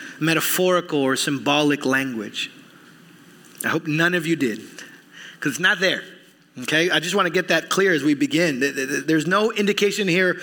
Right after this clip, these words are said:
whatsoever that Paul is now gonna discuss some kind of spiritual reality that's happening right now. It makes no sense to say that he intends the Thessalonians to take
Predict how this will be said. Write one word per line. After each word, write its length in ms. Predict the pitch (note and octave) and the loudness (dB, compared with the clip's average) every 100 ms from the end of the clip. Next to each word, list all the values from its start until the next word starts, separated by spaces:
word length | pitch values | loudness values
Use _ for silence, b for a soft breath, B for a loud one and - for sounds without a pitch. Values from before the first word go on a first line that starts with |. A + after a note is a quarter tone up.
| B | B
whatsoever 720 | E3 G#3+ - G3+ D3+ D3+ D3+ B B | 0 2 2 0 2 2 0 B B
that 160 | B D#3+ | B 0
Paul 240 | G3+ B3 | 2 4
is 100 | F#3 | 2
now 240 | D#3 F3+ G3 | 2 2 2
gonna 160 | F#3 | 0
discuss 400 | E3 D3+ - F3 | 0 0 0 0
some 120 | - F#3 | 0 0
kind 180 | F#3+ | 0
of 80 | F2+ | 0
spiritual 600 | - - G3 F#2+ - F#3+ | -2 0 2 2 2 0
reality 580 | E3+ D#3+ D3+ E3 F3 E3 | 2 4 4 4 4 2
that's 160 | D3+ D#3 | 2 0
happening 420 | D#3+ D#3 D3+ C#3 | 0 0 -4 0
right 240 | C#3+ D3 | 0 0
now. 360 | D3 C#3 D3+ D#3+ B B B B B B | 0 2 2 0 B B B B B B
It 160 | F3+ F#3+ | -4 0
makes 220 | F#3 F#3 | -2 0
no 100 | F3+ | 0
sense 340 | - E3+ F3 | 2 0 0
to 100 | - | 0
say 180 | D3+ E3+ | 0 2
that 140 | D#3+ C3 | 2 2
he 100 | D#3 | 0
intends 440 | D3+ D#3 E3+ D3+ | 2 0 0 0
the 100 | D#3 | -2
Thessalonians 720 | E3+ D#3 - D3+ D#3+ D#3+ D#3 - B B | 0 -2 0 2 2 2 0 -4 B B
to 100 | D3+ | -2
take 340 | D#3+ D3+ - | 0 0 -4